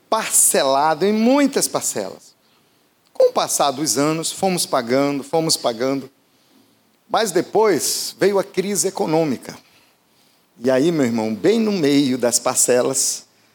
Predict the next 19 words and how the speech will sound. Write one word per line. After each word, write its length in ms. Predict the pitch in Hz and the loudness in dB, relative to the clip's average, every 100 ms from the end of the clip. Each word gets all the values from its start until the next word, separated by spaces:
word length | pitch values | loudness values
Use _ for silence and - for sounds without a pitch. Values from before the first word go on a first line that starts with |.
| _ - | _ -4
nós 160 | 143 139 | 0 0
não 100 | 139 | 0
conseguimos 640 | 143 135 143 117 117 107 | 0 0 -2 -2 -2 -2
mais 240 | - 104 - | -4 -6 -4
pagar. 460 | 113 - - - _ _ _ _ _ - _ | -6 -6 -10 -12 _ _ _ _ _ -20 _
Irmão, 240 | 110 143 143 | -4 0 0
a 40 | |
gente 200 | 117 135 | 0 -2
tinha 120 | 139 | -2
uma 60 | 139 | -2
parcela 440 | 131 110 139 123 | -2 -2 0 -2
de 100 | 117 | -2
cento 400 | - - 151 160 | -2 0 -2 -2
e 20 | - | -2
sessenta 480 | 147 - 143 131 | -2 -2 -4 -4
mil 260 | 131 120 131 | -2 0 0
reais 360 | 107 104 104 - | -2 -4 -4 -8
por 240 | - 104 | -10 -10
mês. 440 | 101 87 - - | -10 -10 -16 -20